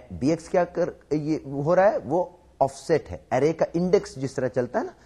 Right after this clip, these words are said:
زیرو، ون، ٹو، تھری، فور، اس طریقے سے۔ اور یہ بھی زیرو، ون، ٹو، تھری، فور ہی سمجھو چل رہا ہے، لیکن جو یہ زیرو، ون، ٹو، تھری، فور ہے، یہ چونکہ ورڈ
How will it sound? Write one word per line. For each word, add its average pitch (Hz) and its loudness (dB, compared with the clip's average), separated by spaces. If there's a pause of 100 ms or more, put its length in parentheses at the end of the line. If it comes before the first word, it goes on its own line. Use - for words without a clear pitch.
(140)
زیرو، 117 2
ون، 117 -2 (140)
ٹو، 123 -4
تھری، 120 -4 (120)
فور، 113 0 (100)
اس - -10
طریقے 76 -8
سے۔ - -20 (400)
اور 160 4
یہ 196 2
بھی 240 2
زیرو، 202 4
ون، 185 0
ٹو، 208 -4
تھری، 208 -8
فور 214 6
ہی 254 2
سمجھو 220 2
چل 123 2
رہا 85 -4
ہے، 67 -14 (400)
لیکن 156 -2
جو 170 2
یہ 175 2
زیرو، 165 0
ون، 170 -2
ٹو، 175 -8
تھری، 175 -6
فور 202 4
ہے، 147 -2 (360)
یہ 180 2
چونکہ 214 0 (480)
ورڈ 220 6